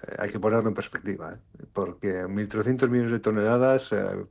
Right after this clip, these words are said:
por ponerlo, por ponerlo en comparativa con algo, en, en, en el mundo anualmente pescamos, eh, en las zonas oceánicas, eh, unos ochenta y un, unas ochenta y un millones de toneladas. Por lo tanto, eh, la biomasa de esta zona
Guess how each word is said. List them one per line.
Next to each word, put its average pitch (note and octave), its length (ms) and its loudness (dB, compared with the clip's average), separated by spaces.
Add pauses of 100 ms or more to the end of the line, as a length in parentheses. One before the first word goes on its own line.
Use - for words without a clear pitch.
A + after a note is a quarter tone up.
(120)
por - 160 -6
ponerlo, F#2 460 -2
por - 160 -16
ponerlo F#2+ 480 -4
en F#2 360 -12
comparativa F#2 580 -4
con F2+ 140 -6
algo, A2+ 400 -2 (800)
en, A2+ 400 0
en, G#2+ 360 0
en A2 140 0
el A2 120 2
mundo D#3+ 440 6
anualmente B2+ 600 4
pescamos, C#3+ 880 -2
eh, E2+ 840 -14
en F#2+ 60 -12
las - 140 -16
zonas F#2+ 380 -4
oceánicas, - 960 -8
eh, G2+ 180 -4
unos F#2+ 520 -8
ochenta G2 500 -4
y A2 140 4
un, A2+ 240 -2 (380)
unas G2 260 -8
ochenta G2+ 360 -4
y A2+ 80 2
un B2 120 0
millones G2 340 0
de F2+ 80 -2
toneladas. F2 680 -10 (160)
Por - 120 -6
lo F#2 100 -2
tanto, A2 600 2
eh, F#2+ 200 -4
la F2+ 100 -2
biomasa G#2 460 2
de G#2 60 4
esta G2 180 -2
zona B2 400 0